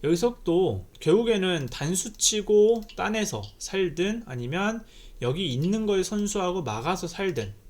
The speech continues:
해서 결국에는 이 사활을 돌볼 수밖에 없는데, 그러면은 빠지는 것까지 선수를 해서 상당히 많은 이득을 볼 수 있겠죠. 이 빠지는 수가 선수인 이유는 안 받는다면 여기를 빠져서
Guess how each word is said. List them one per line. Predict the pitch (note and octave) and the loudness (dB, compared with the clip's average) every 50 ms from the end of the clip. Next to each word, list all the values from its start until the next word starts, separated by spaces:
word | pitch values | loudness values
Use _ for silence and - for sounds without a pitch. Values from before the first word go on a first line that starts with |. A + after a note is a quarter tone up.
| - - - - | -20 -20 -10 -8
해서 | F#3 F#3+ - E3 F3 F#3 D3 G2+ G2+ - - - - - | -4 -2 -2 0 0 0 -2 -4 -6 -10 -16 -20 -18 -8
결국에는 | - D3+ D#3 G3 G#3+ G#3+ F3+ C#3+ | 0 4 4 4 4 4 0 0
이 | B2+ A#2+ | -2 -2
사활을 | - - A#3 B3 A#3 G#3 D#3+ - | 0 2 2 4 4 4 2 0
돌볼 | - C3+ C3 B2+ C#3+ D3 | 0 -2 -2 -2 -2 -4
수밖에 | C#3+ - D3 C#3 C3+ - B2 | -2 -2 -2 -4 -4 -4 -6
없는데, | G#2 G2 G2+ A2+ B2+ D3 B2+ G#2 - - - - - - | -4 -4 -4 -2 -2 -4 -4 -4 -10 -16 -20 -20 -20 -16
그러면은 | - - C3 B2 B2 C3 D3 D#3+ F3+ | -8 -6 -6 -4 -4 -4 -4 -4 -4
빠지는 | E3 F3 G#3 A3 A3+ A3 G#3+ G#3 | -4 -4 -4 -2 -2 -2 -2 -2
것까지 | G3 F#3+ - D#3 D3 C#3 C#3 | -4 -4 -4 -6 -6 -6 -6
선수를 | C#3 F3 F3 F3 E3+ - D#3+ D3+ D3 C#3 D3+ | -6 -6 -4 -4 -4 -6 -6 -4 -4 -4 -2
해서 | F3+ F#3+ - - C#3+ D#3+ G3 A#3 - - - - - - - | -2 -4 -2 -2 0 0 0 0 -2 -6 -16 -20 -20 -20 -18
상당히 | - - G3 G#3 G#3 G#3 G3+ F3+ | -12 -6 -4 -4 -2 -2 -2 -2
많은 | B2+ A2+ A#2+ D#3 E3 | -2 -2 -2 0 0
이득을 | C3 A#2 B2+ C#3 C3 B2+ | -2 -2 -2 -2 -2 -2
볼 | G#2+ A#2+ A2+ | -2 -2 -4
수 | G#2 - A#2 | -4 -4 -8
있겠죠. | G2+ G#2+ - G#2 - - G2 F#2+ G2+ B2+ - - - - - - | -8 -8 -10 -8 -8 -8 -8 -6 -8 -10 -12 -16 -20 -20 -20 -18
이 | - B2 | -16 -10
빠지는 | - F3 G#3 A3+ A#3+ B3 A#3+ A3+ G#3 | -4 -4 -2 -2 -2 -4 -4 -4 -4
수가 | - - D#3+ D3 C#3 | -4 -4 -6 -6 -4
선수인 | - G3 G3 F#3+ - G3 F3+ D3 A#2 | -4 -6 -6 -4 -4 -4 -4 -4 -4
이유는 | A2 G#2+ G#2+ A#2 C#3 D3+ C#3 - - - - - - - | -4 -6 -6 -6 -6 -8 -8 -12 -14 -20 -20 -20 -20 -14
안 | - - A2+ | -10 -6 -4
받는다면 | B2+ C#3 C#3 C#3 C3 B2 A#2 A#2+ B2 C#3+ F3+ G3 G#3+ A3 A#3 A#3 - - - - - | -2 -2 -2 -2 -4 -4 -4 -4 -4 -2 -2 -2 -2 -4 -6 -10 -14 -18 -20 -14 -12
여기를 | A2+ G#2+ C#3+ D#3+ - | -8 -6 -6 -6 -4
빠져서 | - C3 A2+ A#2 G#2+ G2 G#2+ G#2 - | -6 -6 -6 -6 -8 -8 -10 -14 -16